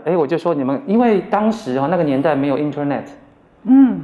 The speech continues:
Speaker 1: 其实对我来讲是一个很好的一个开始，因为我就不可能 Google 找到很多现成的资料，所以我对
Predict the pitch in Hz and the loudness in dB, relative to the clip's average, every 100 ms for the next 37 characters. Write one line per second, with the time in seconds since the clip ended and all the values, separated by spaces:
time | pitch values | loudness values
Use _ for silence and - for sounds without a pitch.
0 | 131 - 190 196 208 147 156 131 127 165 | -8 -4 -2 2 2 2 0 -2 -4 -2
1 | 143 - 147 - 110 113 120 117 123 113 | -2 -4 -6 -4 -2 -2 -4 -4 -2 -2
2 | 113 - - 160 160 165 - - 156 160 | -4 -8 -8 -4 -4 -4 -14 -12 -4 0
3 | 175 135 - - - _ - 127 165 151 | 0 -2 -8 -20 -20 _ -4 -2 -2 -4
4 | 160 127 117 139 143 139 101 - - _ | -4 -4 -4 -2 -2 -2 -6 -8 -20 _
5 | - 107 156 127 110 139 143 160 131 117 | -6 -4 -4 -4 -4 -4 -2 -4 -4 -6
6 | 120 117 127 127 117 120 - 202 160 139 | -8 -6 -6 -4 -4 -6 0 2 2 0
7 | 196 170 135 | 2 2 0